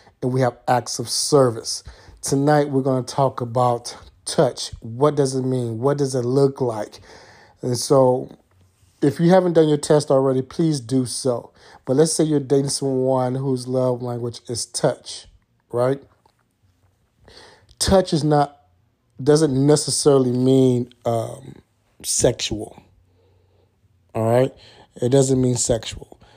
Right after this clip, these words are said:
Uh, and so when someone says, "Oh, man, we have a lot of sex," that doesn't mean that you guys are connecting. Okay?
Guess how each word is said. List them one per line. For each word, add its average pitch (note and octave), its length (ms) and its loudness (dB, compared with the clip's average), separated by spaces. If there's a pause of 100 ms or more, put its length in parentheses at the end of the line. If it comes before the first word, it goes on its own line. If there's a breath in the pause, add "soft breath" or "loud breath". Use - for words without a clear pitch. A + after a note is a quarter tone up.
(200 soft breath)
Uh, A#2 480 -4 (600)
and C3+ 200 4
so C3+ 720 4 (300)
when C3 140 0
someone C#3 320 2
says, C3 220 -4
"Oh, C#3+ 240 2
man, C#3 360 4
we C3+ 100 2
have C3+ 160 0
a A#2+ 40 -4
lot A#2+ 200 -2
of A2+ 80 -6
sex," - 640 -4 (440 soft breath)
that C3 120 2
doesn't C3+ 300 2
mean B2 120 -4
that A#2+ 180 -4
you B2+ 80 -4
guys A#2 260 0
are A2 60 -8
connecting. G#2+ 600 -10 (1500)
Okay? A#2 420 -2